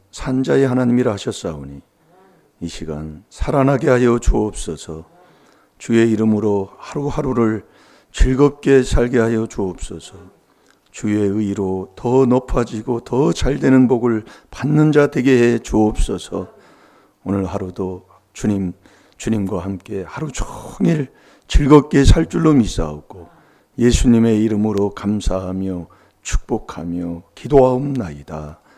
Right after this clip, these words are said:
아멘. 신앙 고백 드리겠습니다. 전능하사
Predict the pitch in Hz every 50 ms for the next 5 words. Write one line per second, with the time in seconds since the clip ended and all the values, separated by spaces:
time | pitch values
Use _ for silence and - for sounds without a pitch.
0 | _ _ _ - 92 92 95 98 98 101 104 104 104 107 107 107 107 113 110 107
1 | 98 92 90 92 87 90 92 - _ _ _ _ _ _ _ _ _ _ _ _
2 | _ _ _ _ _ _ _ _ _ _ _ - - - - 113 95 82 78 76
3 | 78 78 80 73 - - 71 71 - _ _ - 95 92 85 80 76 76 - -
4 | - - 85 85 80 76 - _ - _ _ _ _ _ _ _ _ _ _ _
5 | _ _ _ - 135 120 117 120 117 110 107 107 101 - - 95 95 95 92 87
6 | 85